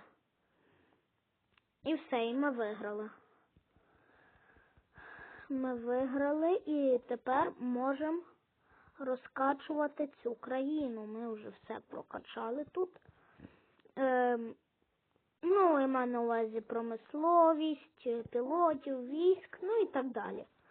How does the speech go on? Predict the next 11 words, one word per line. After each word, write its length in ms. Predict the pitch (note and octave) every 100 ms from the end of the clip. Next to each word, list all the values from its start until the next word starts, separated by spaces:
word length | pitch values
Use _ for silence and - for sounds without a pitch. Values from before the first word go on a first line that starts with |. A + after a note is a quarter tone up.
| - - _ _ _ _ _ _ _ - _ _ _ - -
І 100 | D#4
я 480 | G4+ A4 F4+ F4+ G4
завоював 840 | D4 D4+ D4+ C#4 B3 C#4+ F4+ F4+
уже 380 | C#4+ B3 C4+ D#4+ E4
сімдесят 720 | F4 D#4 C4+ - D4+ D#4+ E4
три 340 | - C4 C4+ D#4
країни, 840 | - D4+ D#4 E4 D#4+ D#4 A3+ F#3+ - - - -
сто 200 | C#4+ C#4+
п'ятдесят 600 | C#4 C#4 B3 C4+ - B3 C#4+ C#4
дев'яти 520 | C4+ B3 C4 B3+ C4
країн 580 | C4 C4 B3+ A#3 A3 G#3